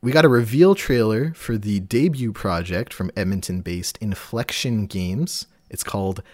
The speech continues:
Nightingale. Uh, they're taking signups for their playtests, uh, which I've signed you and I up for.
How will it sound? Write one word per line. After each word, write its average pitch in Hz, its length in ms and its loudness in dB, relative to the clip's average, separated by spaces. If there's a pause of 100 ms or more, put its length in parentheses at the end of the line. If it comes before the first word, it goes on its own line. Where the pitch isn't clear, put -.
(140)
Nightingale. 110 1000 -2 (420)
Uh, 90 140 -4
they're 98 80 -4
taking 131 240 -2
signups 110 600 -2
for 170 280 2
their 101 140 0
playtests, - 960 -6
uh, 90 200 -4
which 95 160 -4
I've 87 160 -6
signed 87 300 -4
you 92 140 -6
and 87 80 -4
I 85 120 -4
up - 160 -8
for. 143 240 -6